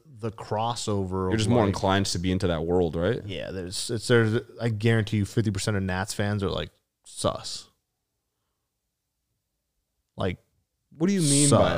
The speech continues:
Speaker 1: sus.
Speaker 2: that? <laughs>
Speaker 1: Like,
Speaker 2: Fucking
Speaker 1: sus.
Speaker 2: the Drewski video? What do you mean by that?
Speaker 1: So, um,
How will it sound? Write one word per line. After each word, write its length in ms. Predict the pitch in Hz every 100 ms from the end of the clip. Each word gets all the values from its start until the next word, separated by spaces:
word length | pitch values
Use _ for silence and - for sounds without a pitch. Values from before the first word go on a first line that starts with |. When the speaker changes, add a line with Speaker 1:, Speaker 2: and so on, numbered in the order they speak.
| 82
Speaker 1:
sus. 140 | 69
Speaker 2:
that? 100 | - -
<laughs> 60 |
Speaker 1:
Like, 100 | 147 98
Speaker 2:
Fucking 160 | 131 98
Speaker 1:
sus. 840 | 110 - - 104 - - - -
Speaker 2:
the 60 |
Drewski 560 | 110 107 113 - - 143
video? 380 | 131 131 165 175 - - - -
What 140 | 147 196
do 60 |
you 100 | 208
mean 320 | 180 165 170 - -
by 220 | 107 117
that? 120 | 104
Speaker 1:
So, 760 | 113 139 135 135 131 127 123 -
um, 760 | 123 117 113 113 110 110 107